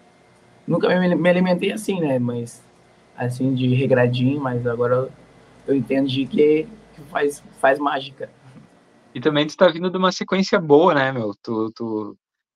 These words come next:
Speaker 2: teve a, o nocaute lá com o John Mascote, depois
Speaker 1: Sim.
Speaker 2: tu ganhou o cinturão do Canoas, e isso te ajuda também de alguma forma, assim, vem numa, uma fase boa, te ajuda pra próxima luta?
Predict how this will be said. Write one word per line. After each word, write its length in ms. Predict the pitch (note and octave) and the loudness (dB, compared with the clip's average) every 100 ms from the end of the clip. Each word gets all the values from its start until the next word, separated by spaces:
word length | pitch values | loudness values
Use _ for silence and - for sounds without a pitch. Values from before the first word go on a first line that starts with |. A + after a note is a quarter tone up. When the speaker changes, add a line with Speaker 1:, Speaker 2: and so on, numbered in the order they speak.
| _ | _
Speaker 2:
teve 300 | B2+ B2+ C3+ | -4 -4 2
a, 360 | C3+ C3 B2 A#2+ | 6 6 6 2
o 160 | B2 B2+ | 0 -2
nocaute 500 | A#2+ C3 B2+ A#2+ B2+ | 0 4 2 2 0
lá 120 | B2 | 0
com 120 | B2+ | -2
o 20 | |
John 160 | A#2+ B2 | -6 -6
Mascote, 800 | D3 - C3 C3+ E3+ - - F3+ _ _ _ _ _ | -6 -2 4 6 4 2 -14 -14 _ _ _ _ _
depois 360 | A#2+ A#2+ B2+ A#2 | -10 -4 -2 -2
Speaker 1:
Sim. 60 | A2 | -4
Speaker 2:
tu 60 | |
ganhou 340 | B2 B2 B2 B2+ B2 A#2 A2 G#2+ | -2 0 0 0 0 0 -2 -8
o 60 | _ _ | _ _
cinturão 640 | - B2+ B2+ B2 B2 F#3 F#3+ | -14 -12 -4 2 2 0 -8
do 80 | - | -6
Canoas, 720 | A#2+ A2+ C3+ G3 G3+ - - _ _ _ _ _ | -6 -4 -4 -4 -6 -14 -20 _ _ _ _ _
e 800 | A#2+ A#2+ B2 B2 B2 B2 A#2+ A#2+ - _ _ _ _ _ - | -6 -4 -2 -2 -4 -4 -6 -6 -16 _ _ _ _ _ -8
isso 280 | C#3 F3+ D#3+ | -6 -4 -4
te 120 | - | -2
ajuda 360 | C3+ C3 E3 E3+ | -2 0 -2 -2
também 200 | C#3+ D3 | -4 -4
de 60 | |
alguma 240 | D3 C#3+ B2+ | -4 -2 -4
forma, 380 | - B2+ C#3+ C3+ | 2 2 2 -2
assim, 440 | - C#3+ C3+ A2 _ _ _ _ _ _ _ | -8 -10 -10 -14 _ _ _ _ _ _ _
vem 140 | A#2 B2 | -6 -4
numa, 300 | B2+ A#2 A#2 | 0 2 2
uma 180 | A#2+ | -2
fase 300 | - C3+ B2+ | 2 2 2
boa, 340 | A#2 A#2 D3+ D3 | -4 0 0 0
te 120 | C#3 | -4
ajuda 540 | A#2 B2 D3+ C#3+ B2 A2 _ - _ - | -4 -4 -2 0 -2 -4 _ -20 _ -8
pra 180 | A2+ G#2 | -6 -6
próxima 480 | A#2+ B2+ - B2 | 2 2 2 -10
luta? 380 | A2 D3+ - G2+ | -6 -6 -8 -20